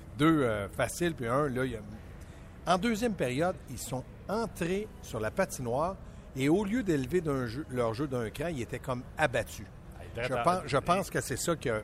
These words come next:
Speaker 1: mis Michel fâché.
Speaker 2: Trente
Speaker 1: pas à peu près.
Speaker 2: secondes, dès le départ, euh, ça a
Speaker 1: Ouais,
Speaker 2: été, euh,
Speaker 1: je comprends, mais il reste une chose.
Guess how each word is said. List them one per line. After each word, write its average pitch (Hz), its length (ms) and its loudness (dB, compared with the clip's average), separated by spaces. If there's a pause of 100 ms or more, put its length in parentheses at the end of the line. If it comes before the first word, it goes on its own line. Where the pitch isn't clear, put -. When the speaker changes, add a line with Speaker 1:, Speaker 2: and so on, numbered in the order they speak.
(140)
Speaker 1:
mis 127 160 -2
Michel 123 500 -2
fâché. 117 380 0
Speaker 2:
Trente 139 160 2
Speaker 1:
pas 127 60 6
à 113 40 4
peu 107 100 0
près. 147 100 6
Speaker 2:
secondes, 135 340 2
dès 127 80 -2
le 139 60 -4
départ, 131 540 4
euh, 110 120 -2
ça 104 120 -2
a 127 40 8
Speaker 1:
Ouais, 135 100 6
Speaker 2:
été, 117 240 -4
euh, 101 80 -4
Speaker 1:
je 95 100 -6
comprends, 160 460 4 (280)
mais 131 80 0
il 139 140 6
reste 208 160 4
une 143 140 0
chose. 170 280 6